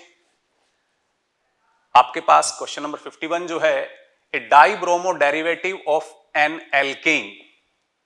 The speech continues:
dibromo derivative of an alkane reacts with sodium metal to form an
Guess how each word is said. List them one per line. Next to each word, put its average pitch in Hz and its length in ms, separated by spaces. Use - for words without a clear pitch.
dibromo 165 580
derivative 151 600
of 147 140
an 147 260
alkane 143 600
reacts 156 540
with 170 320
sodium 165 720
metal 147 520
to 147 140
form 170 460
an 151 280